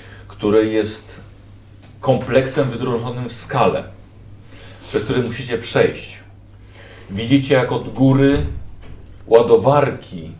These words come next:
zrzucają surowy materiał do produkcji karabinów. Przechodząc dalej, widzicie spawane podstawowe elementy i dopasowywanie do nich soczewek pod laser.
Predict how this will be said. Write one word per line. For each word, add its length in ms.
zrzucają 840
surowy 460
materiał 580
do 160
produkcji 480
karabinów. 520
Przechodząc 460
dalej, 420
widzicie 560
spawane 640
podstawowe 720
elementy 760
i 100
dopasowywanie 920
do 200
nich 340
soczewek 560
pod 140
laser. 360